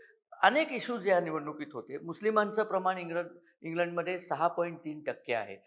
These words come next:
साधारणपणे चाळीस लाख मुस्लिम तिथे राहतात आणि ते अतिशय स्वतःच्या हक्कांबद्दल जागरूक असतात. म्हणजे इंग्लिश लोकांना त्यांचा खरं म्हणजे त्रासच होतोय. हे ठिकठिकाणून जे मुस्लिम, अ, लोकं त्यांच्याकडे आली ना शरणार्थी म्हणून, त्यांची ही सगळी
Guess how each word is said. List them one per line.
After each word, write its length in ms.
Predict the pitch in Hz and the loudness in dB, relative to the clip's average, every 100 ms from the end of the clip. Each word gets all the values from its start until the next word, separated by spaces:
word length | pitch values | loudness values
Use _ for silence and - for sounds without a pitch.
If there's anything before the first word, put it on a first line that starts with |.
| _ - | _ 4
साधारणपणे 520 | 143 170 185 185 180 | 8 8 6 -2 -4
चाळीस 340 | 156 143 185 190 | -2 -2 -2 2
लाख 120 | 175 165 | 0 0
मुस्लिम 300 | 147 151 151 | -12 -12 -12
तिथे 260 | 147 139 | -10 -8
राहतात 360 | 123 110 - 101 - _ _ _ | -6 -6 -8 -10 -12 _ _ _
आणि 180 | 175 196 | 0 0
ते 420 | 190 202 233 - - - - | 4 6 6 4 -6 0 4
अतिशय 640 | 170 240 233 - 247 254 | 4 2 -2 2 4 2
स्वतःच्या 720 | 247 - - - 175 190 185 175 | -2 -10 -6 2 4 4 4 2
हक्कांबद्दल 680 | 151 - 170 170 160 170 | 2 2 2 0 -2 -2
जागरूक 440 | 143 131 135 160 151 | 0 -2 -2 -2 -2
असतात. 320 | 147 165 120 - - 156 | 0 2 2 0 -12 -4
म्हणजे 160 | 175 | -2
इंग्लिश 300 | 175 180 185 | 0 -2 -4
लोकांना 320 | 196 208 208 | 0 2 2
त्यांचा 260 | 202 190 196 185 | 0 -2 -2 -2
खरं 120 | 175 | -2
म्हणजे 180 | 175 175 | -2 0
त्रासच 440 | 160 165 165 - | 4 4 4 -2
होतोय. 300 | 110 - 95 - _ _ | -6 -8 -10 -12 _ _
हे 60 | 185 | -8
ठिकठिकाणून 640 | 185 180 196 208 202 202 | -6 -8 4 6 6 4
जे 80 | 196 | 0
मुस्लिम, 480 | 180 170 180 190 185 | 0 -4 -6 -4 -2
अ, 240 | 170 160 156 147 - | 0 -2 -4 -12 -8
लोकं 240 | 160 156 170 | -6 -2 0
त्यांच्याकडे 400 | 170 156 165 180 | 0 0 0 4
आली 240 | 139 151 | 4 2
ना 100 | 214 | -6
शरणार्थी 480 | 240 151 156 160 - | -4 -2 0 -4 -6
म्हणून, 200 | 185 170 - _ _ - | -12 -12 -14 _ _ 0
त्यांची 300 | 156 151 214 | 0 0 -2
ही 160 | 190 | 0
सगळी 440 | 185 151 160 160 | 0 -2 -2 -6